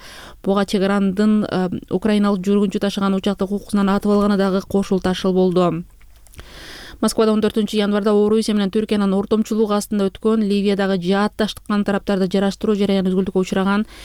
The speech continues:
Ливияда эки миң он биринчи жылы өлкөнү ондогон жылдар бою башкарган Муаммар Каддафи бийликтен кулатылгандан бери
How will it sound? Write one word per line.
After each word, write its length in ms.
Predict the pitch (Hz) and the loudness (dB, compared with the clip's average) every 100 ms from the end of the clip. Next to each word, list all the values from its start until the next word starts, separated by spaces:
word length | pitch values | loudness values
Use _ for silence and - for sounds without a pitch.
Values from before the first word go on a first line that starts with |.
| - - | -20 -8
Ливияда 400 | - 196 196 190 | -2 2 2 0
эки 160 | 196 196 | 0 0
миң 80 | 190 | 2
он 140 | 196 | 2
биринчи 240 | 190 185 190 | 2 0 0
жылы 320 | 185 190 196 | 2 4 2
өлкөнү 320 | 190 196 185 - | 2 0 0 2
ондогон 560 | 180 202 208 196 202 | 2 2 4 4 2
жылдар 380 | 165 185 190 208 | 2 0 2 0
бою 220 | 196 196 190 | 2 2 2
башкарган 360 | 185 196 190 | 0 -2 -2
Муаммар 360 | 190 190 185 185 | 0 0 0 -2
Каддафи 480 | - 190 185 196 214 | -2 -2 0 -2 0
бийликтен 440 | 185 185 - 180 | 0 0 0 -2
кулатылгандан 640 | 180 190 190 185 185 180 180 | 0 -2 0 0 0 0 0
бери 340 | 185 196 202 | 0 0 -2